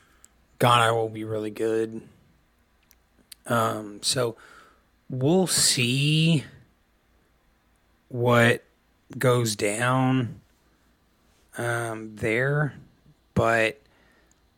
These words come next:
looks like round of sixteen for the Champions League is February thirteenth, fourteenth, and then twenty, twentieth and twenty-first, and then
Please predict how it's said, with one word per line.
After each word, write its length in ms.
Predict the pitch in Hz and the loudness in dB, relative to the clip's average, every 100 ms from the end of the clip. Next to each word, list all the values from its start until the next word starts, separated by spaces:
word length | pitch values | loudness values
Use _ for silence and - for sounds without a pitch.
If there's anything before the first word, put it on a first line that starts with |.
| _ _ _ _ _ - | _ _ _ _ _ -4
looks 240 | 131 131 | 0 4
like 180 | 156 - | 2 2
round 260 | 131 123 131 | 4 6 6
of 100 | 123 | 4
sixteen 1000 | - 135 - - - 131 135 131 135 131 | 4 2 2 -2 2 4 6 6 6 4
for 220 | - 127 | 0 -2
the 60 | 117 | -2
Champions 540 | - 127 123 123 117 | 2 2 4 2 4
League 460 | 127 127 123 117 123 | 6 6 6 2 -4
is 760 | 117 117 110 113 110 110 - | -4 -2 -2 -2 -6 -6 -8
February 500 | - 117 117 117 113 | -6 -10 -8 -8 -8
thirteenth, 640 | - - 123 - 131 117 - | -10 -8 -8 -8 -8 -8 -10
fourteenth, 800 | - 127 123 139 131 131 - - - | -6 -6 -4 -4 -2 -4 -8 -20 -12
and 160 | 127 | -10
then 240 | 117 113 110 _ _ _ _ _ _ - | -10 -10 -14 _ _ _ _ _ _ -18
twenty, 520 | - 123 123 120 117 - - - _ _ - | -8 -6 -2 -2 -4 -6 -14 -20 _ _ -14
twentieth 680 | - - 120 123 135 127 - | -14 -10 -6 0 2 0 -2
and 180 | 117 117 | -10 -10
twenty-first, 1040 | - 117 113 - 123 143 151 - - - - _ _ _ _ _ _ _ _ _ _ _ _ _ _ _ - | -10 -8 -10 -6 -2 0 0 -2 -10 -12 -20 _ _ _ _ _ _ _ _ _ _ _ _ _ _ _ -6
and 160 | 127 | -2
then 680 | 117 117 117 113 113 113 | 0 2 0 0 -4 -6